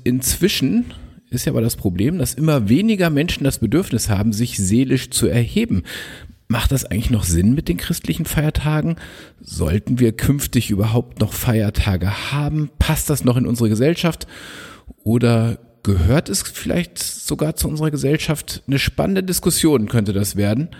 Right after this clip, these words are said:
äh, wo doch die meisten nicht mal mehr wissen, was wir diese Woche an Fronleichnam eigentlich feiern werden. Wir haben übrigens neunzehn gesetzliche Feiertage, fünfzehn davon christlich, keinen einzigen jüdischen Feiertag.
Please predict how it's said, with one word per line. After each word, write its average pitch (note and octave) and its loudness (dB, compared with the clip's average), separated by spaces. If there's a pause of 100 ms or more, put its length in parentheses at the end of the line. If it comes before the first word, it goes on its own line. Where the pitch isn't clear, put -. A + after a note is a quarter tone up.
(680)
äh, - -10
wo A2 0
doch B2 2
die G#2+ -2
meisten B2 0
nicht C3 0
mal C#3 0
mehr B2 2
wissen, B2+ 0 (300)
was - -2
wir G#2+ 2
diese A#2+ 0
Woche A2 2 (100)
an A2+ 0
Fronleichnam A2+ 0
eigentlich A2 -4
feiern F#2+ -2
werden. E2 -2
Wir C3 2
haben E3 2
übrigens C#3 2
neunzehn D3+ 4
gesetzliche C3 0
Feiertage, G#2+ 0
fünfzehn C#3 0
davon A#2 0
christlich, - -2 (120)
keinen C3+ 0
einzigen C3+ -2
jüdischen B2 0
Feiertag. F#2 0